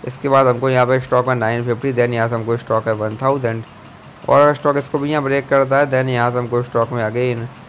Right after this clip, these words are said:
one zero five zero और इलेवन हंड्रेड तक के levels भी यहाँ पर देखने को मिल सकते हैं। वही यहाँ से अब अगर stock में गिरावट आती है तो यहाँ से गिरावट की condition में हमारे पास यहाँ पर stock में एट सिक्सटी फ़ाइव का पहला यहाँ पर support देखने को मिलेगा।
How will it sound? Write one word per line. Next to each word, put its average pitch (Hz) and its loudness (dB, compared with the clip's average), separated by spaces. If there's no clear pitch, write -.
one 127 0
zero 127 0
five 117 2
zero 131 0
और 135 4
इलेवन 120 2
हंड्रेड 120 -4
तक 117 -4
के 113 -2
levels 110 0
भी 151 -4
यहाँ 120 0
पर 113 -4
देखने 107 -4
को 127 -4
मिल 120 -2
सकते 110 -6
हैं। 107 -12
वही 127 2
यहाँ 127 4
से 143 0
अब 123 4
अगर 131 6
stock 131 2
में 135 0
गिरावट 120 4
आती 123 0
है 139 0
तो 131 -2
यहाँ 123 2
से 123 2
गिरावट 117 4
की 123 -4
condition 120 -4
में 147 -2
हमारे 131 2
पास 127 2
यहाँ 120 0
पर 123 2
stock 123 -2
में 127 -2
एट 127 0
सिक्सटी 127 -8
फ़ाइव 120 2
का 123 2
पहला 117 2
यहाँ 113 0
पर 113 0
support 117 -4
देखने 113 -6
को 110 -6
मिलेगा। 117 -4